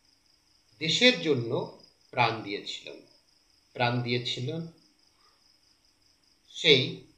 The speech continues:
যারা দেশের জন্য প্রাণ দিয়েছে, যাদের রক্তের বিনিময়ে আমরা এই স্বাধীন দেশ পেয়েছি, তাদের নিয়েই আজকের গল্প,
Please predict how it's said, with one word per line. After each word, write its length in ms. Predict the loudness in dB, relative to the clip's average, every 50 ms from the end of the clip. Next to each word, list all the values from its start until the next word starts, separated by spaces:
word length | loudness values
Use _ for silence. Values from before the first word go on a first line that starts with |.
| _ _ _ _ _ _ _ _ _ _ _ _ _ _ _ _ _ 2
যারা 180 | 4 6 6 6
দেশের 360 | 6 4 2 6 6 6 6 6 4
জন্য 260 | 2 2 2 2 2 0 0 2
প্রাণ 200 | 4 4 4 4 2 0
দিয়েছে, 360 | 0 0 0 0 0 0 0 0 2 4
যাদের 360 | 6 6 8 10 10 10 10 8 2 -6 -4 2
রক্তের 400 | 4 4 4 4 0 2 2 2 2
বিনিময়ে 460 | 2 0 0 0 2 2 4 4 4 4
আমরা 340 | 2 -2 -2 0 0 2 2 2 0 -2 -6 -14 -20 _ _ _ _ _ _ _ _ -2
এই 140 | 2 6
স্বাধীন 440 | 6 6 8 6 2 4 2 0 -2 0 0
দেশ 200 | 2 2 2 2 0 -4
পেয়েছি, 440 | -4 -4 -2 -4 -4 -8 -8 -8 -6 -8 -8 -10 -16 -20 _ _ _ _ _ _ _ _ _ _ _ _ _ _ _ _ _ _ _ _ _ _ _ _ _ _ _ _ _ _ _ 2
তাদের 280 | 2 4 6 6 6 6 6
নিয়েই 340 | 2 -2 0 0 0 0 -2 -4 -8 -12 -18 -20 _ _ _ _ _ _ -10
আজকের 420 | -8 -8 -8 -8 -10 -6 -6 -6 -4
গল্প, 320 | -4 -6 -8 -8 -10 -16